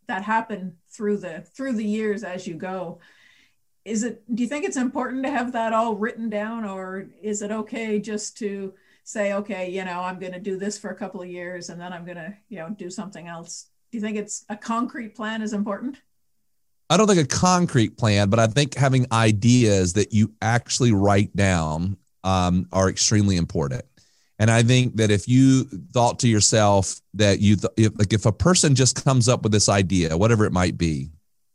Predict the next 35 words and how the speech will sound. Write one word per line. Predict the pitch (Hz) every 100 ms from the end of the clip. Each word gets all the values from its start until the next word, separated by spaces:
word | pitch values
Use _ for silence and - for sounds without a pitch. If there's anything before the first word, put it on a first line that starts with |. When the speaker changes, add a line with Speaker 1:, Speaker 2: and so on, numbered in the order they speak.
| _ _ -
Speaker 2:
"I | 104
want | 117 123 120 -
to," | - 113 104 101 - _ _ _ _ -
uh, | 104 98 95 -
and, | 62 98 113
and | 117
I'll | 120 120
just | 117 -
make | 113 104
up | 110
some | - 95
stuff. | - 92 87
"I | 101
wanna, | 110 113 107 98 - - _ -
you | 110
know, | 107 -
I, | 113
my | 120 117
goal | 123 123 123 123
is | 120 98
to | -
work | 92 117 113
with | 110 98
some | - 104
charity." | 92 101 87 76 - _ _ _ _ _ _
And | 123 127
I |
mean, | 131 127 123 110
we'll | 123 127
just | 127 -
go | 135
with | 135 113
that | 117 110
for | 117
that | 107 104